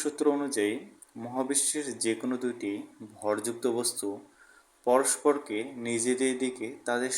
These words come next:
সংযোজক সরলরেখা বরাবর আকর্ষণ করে। আমরা এখানে ধরে নিচ্ছি এম ওয়ান এবং এম টু ভরে দুইটা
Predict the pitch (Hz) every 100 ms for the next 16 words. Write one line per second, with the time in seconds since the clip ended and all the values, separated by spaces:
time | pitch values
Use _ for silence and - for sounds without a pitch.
0 | - - 104 104 104 110 143 - 151 139
1 | 143 143 131 117 98 101 123 - - -
2 | _ 107 104 - 107 - 104 92 95 95
3 | 92 92 _ _ _ - - - - _
4 | - 151 165 170 170 156 127 127 135 135
5 | - 107 117 - 139 143 147 151 160 165
6 | 156 - 120 117 120 131 127 123 110 110
7 | 131 123 107 117 120 117 113 110